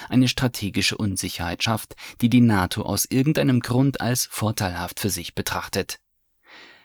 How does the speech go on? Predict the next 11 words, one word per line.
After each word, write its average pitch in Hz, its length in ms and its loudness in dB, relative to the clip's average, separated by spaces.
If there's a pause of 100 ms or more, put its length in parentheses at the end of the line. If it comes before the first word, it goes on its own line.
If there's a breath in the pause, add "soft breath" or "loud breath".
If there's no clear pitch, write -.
(200 soft breath)
Nach 117 280 2
dem 113 240 2
Verständnis 135 640 0
Brüssels 139 540 0
würde 135 260 4
uns 147 380 2
dies 156 360 -2
zu 151 220 2
mehr 131 260 6
Zurückhaltung 87 800 -2
zwingen. 104 640 4